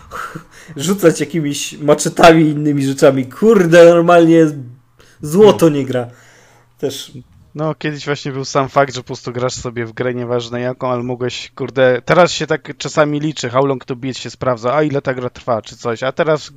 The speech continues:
Speaker 2: gra, teoretycznie gra sześć godzin, wtedy ona zajmowała pięćdziesiąt, po prostu cały czas ją wałkowaliśmy i to był taki istny fan.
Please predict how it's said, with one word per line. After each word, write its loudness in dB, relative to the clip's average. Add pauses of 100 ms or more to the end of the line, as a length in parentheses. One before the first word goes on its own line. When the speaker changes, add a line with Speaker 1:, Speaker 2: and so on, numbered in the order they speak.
Speaker 2:
gra, 2 (420)
teoretycznie -6
gra -6
sześć -10
godzin, -6
wtedy -6
ona -6
zajmowała -6
pięćdziesiąt, -12
po -16
prostu -20 (180)
cały -6
czas -10
ją -8
wałkowaliśmy -4
i -12
to -8
był -14
taki -14 (220)
istny -14
fan. -12